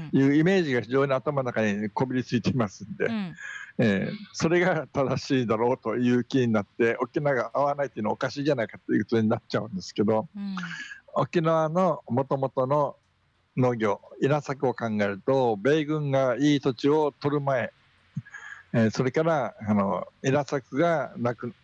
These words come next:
Speaker 1: 水、水飢饉でなくなって、きび作に転換する前は、この六月うまち、旧の六月十五日頃に盛大な祭りがあちこちで行われていたでしょう。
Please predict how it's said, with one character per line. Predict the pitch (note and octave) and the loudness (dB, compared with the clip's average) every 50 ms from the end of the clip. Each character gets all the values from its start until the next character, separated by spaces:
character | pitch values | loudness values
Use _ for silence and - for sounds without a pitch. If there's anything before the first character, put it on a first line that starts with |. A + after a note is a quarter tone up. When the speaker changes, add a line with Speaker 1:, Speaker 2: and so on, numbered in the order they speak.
| - | -2
Speaker 1:
水、 | - A2+ A#2+ C3 C3 B2+ C3 C3 C3 B2+ C3+ - - | 0 2 4 4 2 2 2 2 2 2 0 0 0
水 | C3 C3+ C#3 C3 C3+ | 2 2 2 2 0
飢 | B2 - - - - C#3 | -2 -4 -8 -4 0 2
饉 | C3 B2+ A#2+ | 2 4 4
で | A#2+ B2+ B2 | 4 2 2
な | A#2 A#2 | 0 -2
く | A2+ - B2 | -4 -4 -2
な | B2 A#2+ A2+ | -2 -2 -2
っ | |
て、 | - _ - C#3 | -2 _ -4 -2
き | B2 - D#3 | 0 0 0
び | D3 D3+ C3+ | 0 0 -2
作 | - D3+ C3+ - C#3+ | -2 -4 -4 -2 -2
に | C#3+ | -2
転 | C#3 - - D3+ C#3+ C#3+ C3+ | -2 0 0 -2 -2 -2 -2
換 | - D3 C#3+ C3+ A#2+ | -2 0 0 0 -2
す | - - B2 | -2 0 0
る | A#2 A#2 A2+ | 2 2 2
前 | A2 A#2 B2+ C3 A#2+ A#2 A2 | 2 2 2 0 0 0 0
は、 | G#2+ C3 D#3+ E3+ D3+ D3+ - _ _ - - - - - - - - - - _ _ _ _ _ _ _ _ _ _ _ _ _ - - - | 0 0 0 0 -2 -6 -10 _ _ -20 -18 -16 -14 -14 -14 -14 -14 -16 -18 _ _ _ _ _ _ _ _ _ _ _ _ _ -12 -8 -2
こ | - A#2 A#2 | 0 0 0
の | A2+ A2+ - _ - | 0 -2 -6 _ 0
六 | C3+ D3 D3+ D3+ D#3+ | 0 0 0 0 0
月 | E3 F#3+ F3 - - E3+ | 0 0 0 0 -4 -4
う | C#3+ C#3 C#3 | -2 0 0
ま | C3+ B2+ | 0 -2
ち、 | - - A#2+ A2 - - | -2 -4 -4 -4 -4 -2
旧 | - F3 F3+ F#3 | 0 2 2 2
の | F3 E3 D3 | 2 0 0
六 | C3+ C#3 A#2+ - | -2 -2 0 2
月 | D#3+ D3+ B2 A2+ A2+ | 0 0 0 0 0
十 | B2 C3 B2+ | 2 2 2
五 | B2+ C3 A2+ | 2 0 0
日 | - B2+ | 2 2
頃 | A#2 A2+ A2 A2+ | 4 4 4 4
に | A#2 A#2+ C3+ B2+ | 2 0 0 -2
盛 | - - D3 D3 C#3+ | 0 2 2 2 2
大 | C3 D3+ D3+ D3 | 2 2 0 0
な | C3+ B2+ A#2+ | 0 0 -2
祭 | A2+ G#2+ - - A#2+ B2 | -4 -4 -4 -2 0 2
り | C3+ | 2
が | D#3 E3+ E3 D3 - - B2+ | 4 2 2 0 -4 -6 -10
あ | A#2 | -10
ち | - - - | -8 -6 -6
こ | A2+ - A2+ | -2 -2 -2
ち | - - B2 | -4 -2 0
で | A#2+ A#2+ | 0 0
行 | A#2+ A#2 - C#3 | 0 2 0 0
わ | C#3 C#3 | 2 0
れ | C3+ | 0
て | - - C3 | 0 -2 -2
い | A2+ | 0
た | - A2+ G#2+ | 0 -2 -2
で | G2+ G2 G2+ G#2 G2+ | -2 -2 -4 -4 -4
し | - - - - | -6 -8 -2 0
ょ | D3 C3+ B2+ | 0 0 0
う。 | A#2+ | -2